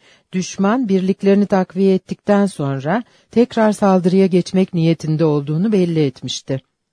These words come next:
Mustafa Kemal bu saldırının bu sefer de Sarıbayır'a yöneltilebileceğini iyi biliyordu. Bu yerin önemine daha önce de inanmış ve haklı çıkmıştı. Hala da inanıyordu.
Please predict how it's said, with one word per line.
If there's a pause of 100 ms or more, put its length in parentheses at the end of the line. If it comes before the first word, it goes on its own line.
(460)
Mustafa
Kemal
bu
saldırının
bu
sefer
de
Sarıbayır'a
yöneltilebileceğini
iyi
biliyordu. (800)
Bu
yerin
önemine (320)
daha
önce
de
inanmış
ve
haklı
çıkmıştı. (500)
Hala
da
inanıyordu.